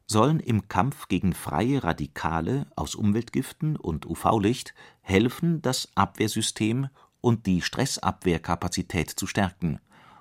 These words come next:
und die Zellschädigung vermindern. An der Produktentwicklung in Form von Pulver, Tee oder Dragés aus Blättern wird noch gearbeitet.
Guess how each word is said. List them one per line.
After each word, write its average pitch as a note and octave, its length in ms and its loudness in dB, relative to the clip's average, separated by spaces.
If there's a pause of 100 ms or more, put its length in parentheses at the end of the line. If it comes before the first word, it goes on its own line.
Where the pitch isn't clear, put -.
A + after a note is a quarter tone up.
und B2+ 280 2
die C3+ 120 0
Zellschädigung C#2 760 -2
vermindern. D2+ 540 -4 (1400)
An C3 140 4
der D3 100 6
Produktentwicklung B2 920 0
in D2 160 -4
Form C#2 300 -2
von C#2+ 240 -4
Pulver, A#2+ 560 2
Tee G#2 260 2
oder F2 220 -2
Dragés E2 560 0
aus G2+ 120 -4
Blättern F#2 480 -2
wird F2 240 -2
noch E2 140 -2
gearbeitet. - 680 -8